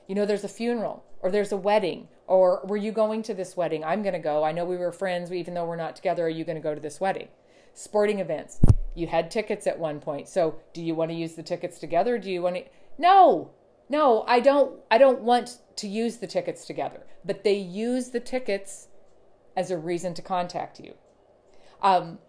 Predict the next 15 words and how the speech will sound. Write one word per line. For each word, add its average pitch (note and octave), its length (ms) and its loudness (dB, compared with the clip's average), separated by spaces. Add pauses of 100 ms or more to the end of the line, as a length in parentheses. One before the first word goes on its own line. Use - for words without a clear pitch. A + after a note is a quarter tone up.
(400)
the G3 80 2
drunk G3+ 400 0
texts - 340 -4
in G#3 120 0
the G3+ 60 -2
middle G#3 220 0
of G3+ 120 2
the G#3 80 -2
night G#3+ 360 -2
are E3+ 160 0
a D#3+ 40 -2
reason D#3 300 -4
to C#3+ 60 -12
contact C#3+ 540 -12
you. - 160 -16